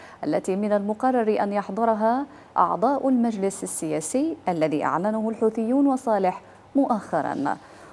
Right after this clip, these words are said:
وأشار المصدر إلى أن أكثر من عشرين عضوا برلمانيا وصلوا إلى العاصمة العمانية مسقط قادمين من القاهرة وعمان، وسيعودون إلى صنعاء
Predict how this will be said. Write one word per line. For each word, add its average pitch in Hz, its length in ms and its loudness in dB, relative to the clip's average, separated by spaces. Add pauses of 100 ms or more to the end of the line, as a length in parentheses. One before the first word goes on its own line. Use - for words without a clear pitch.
وأشار 294 600 6
المصدر 226 420 4
إلى 190 340 2
أن 214 100 2
أكثر 262 480 2
من 208 160 0
عشرين 185 400 -2
عضوا 202 380 0
برلمانيا 190 800 0 (360)
وصلوا 269 420 2
إلى 214 140 4
العاصمة 202 520 2
العمانية 180 560 -2
مسقط 202 400 0 (360)
قادمين 254 580 4
من 190 120 -4
القاهرة 202 600 0 (200)
وعمان، 175 640 2 (260)
وسيعودون 202 720 4
إلى 208 280 2
صنعاء 202 460 0